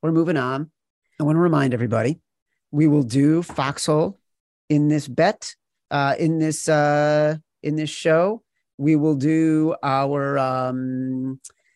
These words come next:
Simon Says. We will do our exec decision.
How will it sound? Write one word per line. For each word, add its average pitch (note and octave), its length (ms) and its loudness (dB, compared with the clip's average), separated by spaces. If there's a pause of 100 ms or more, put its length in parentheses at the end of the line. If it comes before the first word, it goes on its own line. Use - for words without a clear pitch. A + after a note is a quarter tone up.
(360)
Simon D3+ 340 0
Says. E3 380 0
We D3 100 2
will C3+ 120 -2
do C3+ 220 0
our B2 560 -2
exec A#2+ 480 -4 (100)
decision. D#3 680 0